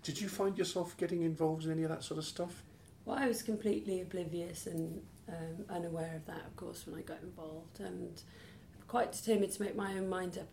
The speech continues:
Speaker 2: about people. And when, naively, as it turned out, when I did get elected, I remember the first day actually going to a group meeting in County Hall, and Labour had been decimated for the second time, so we were down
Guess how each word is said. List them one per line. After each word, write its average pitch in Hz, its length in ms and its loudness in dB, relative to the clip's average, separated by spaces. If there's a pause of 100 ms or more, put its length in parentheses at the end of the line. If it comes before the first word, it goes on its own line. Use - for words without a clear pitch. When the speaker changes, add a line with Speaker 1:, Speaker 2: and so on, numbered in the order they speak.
Speaker 2:
about 156 220 -8
people. - 420 -8 (840)
And 185 460 -4 (480)
when, 220 520 4
naively, 202 640 10
as 156 140 2
it - 80 -8
turned 160 260 -4
out, 170 180 0 (400)
when 214 160 6
I 214 120 8 (140)
did 233 200 4
get - 180 0
elected, - 300 -2
I 170 40 -2
remember 202 280 0
the - 240 -6
first 202 240 -2
day 95 180 -2
actually - 280 -8
going 85 240 -6
to 95 140 -6
a - 20 -2
group - 280 -4
meeting 165 360 -4
in 160 100 -4
County 165 360 -8
Hall, 156 300 -4 (540)
and 170 360 -4 (340)
Labour 196 300 4
had - 120 -2
been 165 160 -2
decimated - 720 -6
for - 100 -12
the 156 60 -8
second 156 380 -6
time, 151 300 -6
so 156 160 -10
we 165 140 -4
were 160 100 -4
down 160 340 -2